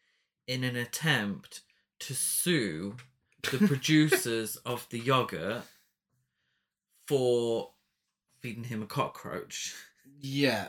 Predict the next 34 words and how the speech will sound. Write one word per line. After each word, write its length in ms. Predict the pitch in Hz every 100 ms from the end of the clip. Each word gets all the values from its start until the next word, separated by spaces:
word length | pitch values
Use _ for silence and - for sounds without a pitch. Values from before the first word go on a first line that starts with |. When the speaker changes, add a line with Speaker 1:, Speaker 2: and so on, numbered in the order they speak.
| - 139
Speaker 2:
and 160 | 151
<laughs> 180 | - -
he 80 | 185
says, 460 | - 185 156 - - - - _
"Call 320 | - - 147 151
me 140 | 151
a 80 | 147
dreamer. 480 | 156 147 131 117 107 - -
I 80 | 139
don't 260 | 127 113
wanna 220 | 120 127 113
be 140 | 120
a 100 | 110 123
bouncer 340 | 117 117 107
forever." 540 | - 113 117 113 123 -
<laughs> 100 | 139
Speaker 1:
No. 340 | 151 135 120 - - - _ _ _ _ _ _ _ - - 156 -
Well, 120 | 135 -
he 120 | 170
wants 200 | 175 131 -
to 80 |
get 220 | 131 113 123
his 200 | 123 -
money 260 | 120 110 110
from 200 | - 117
a 20 |
lawsuit 760 | 131 143 135 - 117 113 131 - _ _ - _
because 180 | - 131
there's 140 | 120 120
a 40 |
cockroach 680 | - - - - 120 - -
in 60 | 107
his 160 | 113
yogurt. 420 | 135 127 - 71